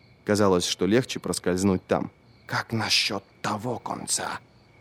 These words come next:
Звездного света едва хватило, чтобы она смогла увидеть блеснувшие зубы улыбающегося Юлвея. «О нет,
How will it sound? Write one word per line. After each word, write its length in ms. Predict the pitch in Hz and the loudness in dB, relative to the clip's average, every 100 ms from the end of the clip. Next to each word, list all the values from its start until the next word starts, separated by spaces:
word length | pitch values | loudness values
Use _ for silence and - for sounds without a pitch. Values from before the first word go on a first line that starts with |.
| - _ - - - | -20 _ -20 -20 -10
Звездного 520 | 87 95 98 92 92 | -4 2 2 4 4
света 320 | 90 131 127 | 4 0 2
едва 260 | 104 101 110 | 2 4 2
хватило, 540 | - 110 104 151 127 | 4 2 4 2 2
чтобы 320 | 104 101 98 104 | 2 2 4 6
она 160 | 120 | 6
смогла 380 | 117 113 107 113 | 4 2 6 6
увидеть 320 | 101 110 104 | 8 4 2
блеснувшие 640 | 92 98 - 98 - 92 92 | 0 -2 2 2 2 0 2
зубы 300 | 95 90 98 | 0 0 0
улыбающегося 840 | 92 90 82 80 - 82 - 90 | 2 2 2 2 -2 -2 -2 0
Юлвея. 520 | 90 90 85 65 52 - _ _ _ - - _ | 2 2 2 0 -4 -10 _ _ _ -20 -20 _
«О 120 | 120 151 | -2 2
нет, 300 | 101 98 | 4 2